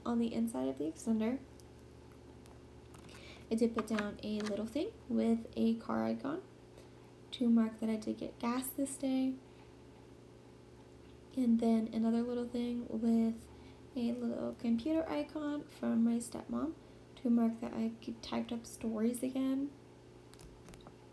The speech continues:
And then little thing with a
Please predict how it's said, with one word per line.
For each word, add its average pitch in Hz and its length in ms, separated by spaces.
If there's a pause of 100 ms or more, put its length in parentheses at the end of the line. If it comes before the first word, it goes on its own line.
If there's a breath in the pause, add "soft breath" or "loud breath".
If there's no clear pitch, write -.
(1400 loud breath)
And 233 280
then 240 800 (140)
little 294 240
thing 294 380 (520)
with 226 400 (280)
a 226 600